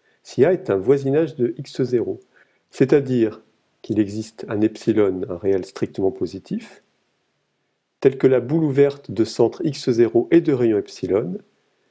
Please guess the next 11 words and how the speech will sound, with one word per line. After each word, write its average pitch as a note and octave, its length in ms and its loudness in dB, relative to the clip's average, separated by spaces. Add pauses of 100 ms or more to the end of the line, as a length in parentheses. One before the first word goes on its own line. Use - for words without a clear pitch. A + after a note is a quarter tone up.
(140)
est - 180 -6
à F#2 60 0
l'intérieur B2+ 680 2
de D3 100 -4
A. - 200 -12 (2000)
Illustrons E3 440 2
cette C3 280 -2
notion B2 440 2
de C3 140 -2
manière C3+ 340 2
visuelle. G2+ 640 0